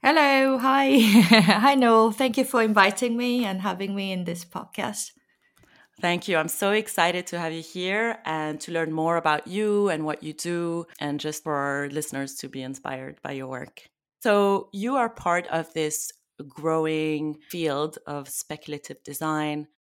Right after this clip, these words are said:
Speaker 2: Can you tell me a little bit about how you got there?
Speaker 1: I have a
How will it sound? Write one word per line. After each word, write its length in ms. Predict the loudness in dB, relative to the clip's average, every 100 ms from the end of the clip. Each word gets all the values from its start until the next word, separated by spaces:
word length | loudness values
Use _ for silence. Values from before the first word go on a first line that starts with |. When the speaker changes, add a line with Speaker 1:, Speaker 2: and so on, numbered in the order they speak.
| _
Speaker 2:
Can 120 | -12 -10
you 60 |
tell 180 | -6 -6
me 120 | -6
a 40 | -6
little 200 | -6 -4
bit 180 | -4 -4
about 280 | -6 -6 -8
how 320 | -8 -6 -6
you 580 | -6 -8 -6 -6 -8 -12 _ -4
got 300 | -4 -4 -4
there? 480 | -2 0 -2 -8 _ _ _ _ 4
Speaker 1:
I 120 | 4
have 200 | 4 0
a 160 | -2